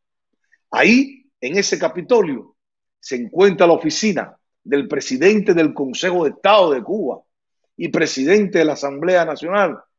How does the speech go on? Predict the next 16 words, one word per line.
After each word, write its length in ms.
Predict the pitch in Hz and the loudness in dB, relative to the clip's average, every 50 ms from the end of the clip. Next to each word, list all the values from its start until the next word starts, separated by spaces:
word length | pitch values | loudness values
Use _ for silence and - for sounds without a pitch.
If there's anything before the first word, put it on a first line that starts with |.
| _ _ _ _ _ _ _ _ _ | _ _ _ _ _ _ _ _ _
de 120 | - 117 | -6 -4
la 100 | 120 123 | -2 0
mal 240 | 131 156 170 170 156 | 2 2 2 2 2
llamada 320 | 151 156 156 170 175 170 156 | 2 2 4 4 4 4 4
Asamblea 440 | 143 143 147 151 156 175 175 165 | 2 -2 -6 -4 -2 0 0 0
Nacional, 420 | 165 160 139 156 170 180 180 170 143 | 0 -2 -6 -6 -4 -2 -2 -2 -2
Parlamento 540 | 156 147 147 151 156 165 175 175 160 170 156 | -4 -2 -2 -2 -4 -4 -8 -10 -8 -8 -4
Cubano, 460 | 180 190 208 220 185 131 110 - - _ _ _ _ _ _ _ _ _ | -2 2 2 2 2 2 -2 -6 -14 _ _ _ _ _ _ _ _ _
el 140 | - 147 139 | -2 -2 0
señor 640 | - - 135 123 131 143 147 143 123 117 - - _ _ _ _ _ _ _ _ _ _ _ _ _ _ _ _ _ _ _ _ _ _ _ _ _ _ _ _ _ - | 2 0 0 0 0 -2 -2 -2 -2 -4 -8 -14 _ _ _ _ _ _ _ _ _ _ _ _ _ _ _ _ _ _ _ _ _ _ _ _ _ _ _ _ _ -2
comunista 840 | - 139 135 135 143 180 196 - - - - _ - - - - _ _ _ _ _ _ _ _ _ _ _ _ _ _ _ _ _ _ _ _ _ _ _ _ _ _ _ _ _ _ _ _ _ | 0 0 2 2 2 4 2 2 0 -4 -16 _ -20 -20 -20 -20 _ _ _ _ _ _ _ _ _ _ _ _ _ _ _ _ _ _ _ _ _ _ _ _ _ _ _ _ _ _ _ _ _
Esteban 560 | - 139 - - - 151 143 139 127 127 123 131 | -10 -10 -6 -2 0 2 2 2 2 0 -2 -2
Lazo 460 | 139 135 127 - - 120 120 - _ _ _ | -2 -2 -2 -4 -10 -18 -18 -20 _ _ _
Hernández. 640 | - 127 123 120 117 113 101 87 80 78 71 73 _ _ _ _ _ _ _ _ _ _ _ _ _ _ _ _ _ _ _ _ _ _ _ _ _ _ _ _ _ _ _ _ _ _ _ _ _ _ _ - | -10 -8 -8 -6 -6 -8 -8 -8 -12 -18 -20 -20 _ _ _ _ _ _ _ _ _ _ _ _ _ _ _ _ _ _ _ _ _ _ _ _ _ _ _ _ _ _ _ _ _ _ _ _ _ _ _ -6
El 160 | 101 117 151 | 0 2 4
hombre 500 | 190 214 208 202 208 214 214 214 - | 4 6 6 6 4 4 2 0 -4